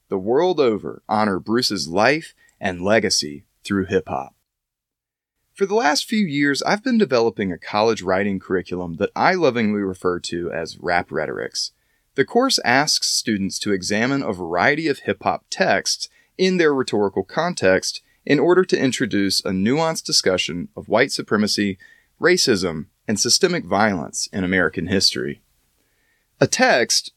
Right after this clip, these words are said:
in the most theoretical sense, is considered rhetorical if it has been purposefully designed for an intended audience in response to or situated within some kind of socio-political exigency.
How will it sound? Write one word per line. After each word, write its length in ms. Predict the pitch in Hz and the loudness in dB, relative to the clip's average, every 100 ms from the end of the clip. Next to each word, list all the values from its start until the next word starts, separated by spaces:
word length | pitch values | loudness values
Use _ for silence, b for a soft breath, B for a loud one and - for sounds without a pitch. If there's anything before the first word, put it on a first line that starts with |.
| _ | _
in 80 | 104 | -4
the 60 | 98 | 0
most 240 | 104 - | 0 2
theoretical 560 | 131 101 104 95 - 71 | 4 4 4 2 0 -6
sense, 420 | - 73 - - _ _ _ _ - | -6 -6 -8 -10 _ _ _ _ -2
is 160 | 147 - | 0 2
considered 500 | 175 - 226 202 170 - | 2 2 4 2 0 -2
rhetorical 800 | 135 - 240 147 - 90 87 - | -4 0 2 2 4 2 2 2
if 120 | 117 | 2
it 80 | 143 | 4
has 140 | 127 | 2
been 240 | 113 143 127 | 2 2 2
purposefully 800 | - 202 220 226 - - 180 180 | -2 0 2 2 0 2 0 2
designed 640 | 160 156 120 90 82 85 | 0 2 2 2 -2 -8
for 180 | - 120 | 0 2
an 80 | 107 | 4
intended 640 | 107 104 151 160 180 185 | 2 0 -4 -2 -2 0
audience 580 | 107 95 85 87 - - b b b | 2 2 0 -6 -8 -10 b b b
in 160 | 135 | 4
response 640 | 127 127 - 180 233 240 - | 4 2 2 2 2 0 -2
to 360 | 104 92 92 - | 0 -2 -4 -6
or 100 | 95 | -4
situated 680 | - - - 156 156 143 131 | -2 0 0 2 2 2 0
within 640 | 123 - 208 160 95 95 b b | 0 2 2 2 2 -2 b b
some 420 | - - 180 214 202 | -2 2 4 4 2
kind 340 | 175 139 123 | 0 0 0
of 120 | 107 | -2
socio-political 1000 | - 117 110 120 117 - 110 92 - 85 - | 0 0 0 0 -2 -2 -2 -2 -4 -4 0
exigency. 840 | 107 95 78 78 73 - - | 0 0 -8 -8 -6 -6 -8